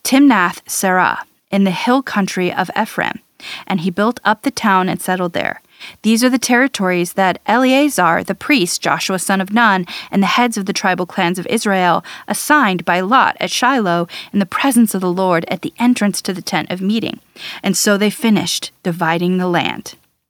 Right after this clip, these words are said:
Then the Lord said to Joshua, "Tell the Israelites to designate the cities of refuge, as I instructed you through Moses,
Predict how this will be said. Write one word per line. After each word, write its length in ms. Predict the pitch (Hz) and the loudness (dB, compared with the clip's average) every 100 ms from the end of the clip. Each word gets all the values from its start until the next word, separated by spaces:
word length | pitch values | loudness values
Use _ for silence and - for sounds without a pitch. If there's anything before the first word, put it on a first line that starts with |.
| - - - - - _ | -20 -18 -16 -16 -20 _
Then 260 | - 170 - | 0 0 0
the 120 | 196 | 0
Lord 240 | 202 220 214 | 2 2 2
said 200 | 233 214 | 0 0
to 100 | 208 | 0
Joshua, 440 | 220 208 - 180 | 2 0 0 -2
"Tell 240 | 156 233 233 | -2 0 0
the 200 | 247 269 | 0 -2
Israelites 500 | - 233 175 165 - | 0 0 2 0 -2
to 140 | 202 | -2
designate 540 | 226 226 240 202 185 | 0 2 2 0 -2
the 60 | 190 | -2
cities 380 | - 190 185 175 | -4 -2 -2 -2
of 100 | 180 | 0
refuge, 540 | 185 196 170 - - - - - | -2 -2 -6 -6 -8 -10 -12 -2
as 120 | 226 | 0
I 100 | 226 | 2
instructed 580 | 233 226 - 285 - 226 | 4 2 2 0 0 -2
you 120 | 180 | 0
through 200 | 156 - | -2 0
Moses, 560 | 175 208 269 - - - | 2 2 0 -2 -6 -8